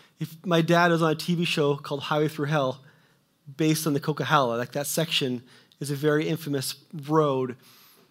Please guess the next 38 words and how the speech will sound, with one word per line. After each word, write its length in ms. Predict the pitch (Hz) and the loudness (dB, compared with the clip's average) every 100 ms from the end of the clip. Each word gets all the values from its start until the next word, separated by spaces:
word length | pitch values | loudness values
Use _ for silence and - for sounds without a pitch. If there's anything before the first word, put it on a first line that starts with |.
| _ _ _ _ _ _ _ _ _ | _ _ _ _ _ _ _ _ _
But 180 | 180 185 | 2 4
when 120 | 190 | 4
you're 120 | 220 | 4
in 60 | 311 | 0
a 40 | |
storm, 460 | - - 196 185 151 | -2 2 4 4 2
I 100 | 151 | 0
started 240 | 196 208 | 0 2
asking 300 | 175 165 185 | 2 0 -2
these 120 | 151 | -4
very 220 | 135 175 185 | -2 0 0
subtle 240 | 175 165 | 0 -2
questions, 640 | 165 151 - - 165 - - _ _ _ - | -2 -8 -8 -10 -14 -18 -20 _ _ _ -4
right? 140 | 175 | -2
I 40 | 185 | 0
was 120 | 170 | 0
like, 120 | 170 | 0
"So, 400 | - - 247 240 | 0 4 6 6
um, 300 | 233 220 208 - _ _ _ _ _ _ _ _ _ _ _ _ _ _ _ _ _ _ _ _ | 2 -2 -8 -16 _ _ _ _ _ _ _ _ _ _ _ _ _ _ _ _ _ _ _ _
your 100 | 196 | -10
snow 220 | 170 165 170 | -8 -8 -8
tires, 460 | 202 247 254 - _ _ _ _ _ _ _ _ _ - | -8 -10 -14 -18 _ _ _ _ _ _ _ _ _ -10
are 80 | 127 | -8
they 100 | 120 | -6
good?" 280 | 175 233 - _ _ - | -8 -10 -16 _ _ -4
<laughs> 80 | 175 - - - 508 571 494 453 _ _ - 262 240 170 | -4 -4 -16 -20 -20 -20 -20 _ _ _ -10 -6 -4 4
Right? 240 | 190 247 | 6 6
Like, 140 | 220 185 | 4 2
I 60 | |
was 120 | 175 | 2
like, 160 | 170 147 | 2 2
I'm 140 | 165 | 0
a 40 | 165 | 2
passenger. 460 | 170 156 190 190 | 2 2 0 0
I'm 80 | 185 | 0
like, 140 | 160 160 | 0 -2
"So, 300 | 202 190 190 | 0 2 4
uh, 280 | 180 170 | 2 0